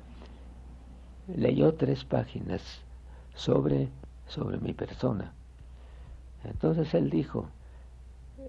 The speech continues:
"Este señor, el maestro Mérida, no puede ser solo un pintor. Se ha dedicado a muchas cosas,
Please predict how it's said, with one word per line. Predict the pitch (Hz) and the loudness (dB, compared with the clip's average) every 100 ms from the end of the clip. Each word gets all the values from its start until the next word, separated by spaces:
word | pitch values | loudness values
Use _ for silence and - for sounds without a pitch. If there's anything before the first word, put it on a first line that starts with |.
| - | 0
"Este | 147 147 | 2 2
señor, | 131 123 113 131 135 135 131 165 | -2 2 4 4 4 0 -4 -4
el | - - | -4 -4
maestro | 101 123 131 127 110 | 0 4 4 2 0
Mérida, | 107 113 131 - - - - - - - - - - - - - - - 180 | 2 2 2 -2 -6 -10 -16 -16 -16 -16 -16 -16 -16 -16 -16 -16 -16 -12 -6
no | 160 127 | 0 0
puede | 127 123 113 | 4 4 2
ser | - - - - - - - - - - | 0 0 0 -2 -6 -8 -8 -8 -8 -10
solo | - - 113 113 | -2 2 2 2
un | 113 | 0
pintor. | - 113 - 113 - - - - | -2 -2 2 2 0 -6 -12 -6
Se | - 143 | 2 2
ha | |
dedicado | 147 - - 120 123 | 2 0 0 0 0
a | 110 | 0
muchas | 120 - - - | 0 0 -2 -2
cosas, | - 110 - - | -2 -2 -4 -8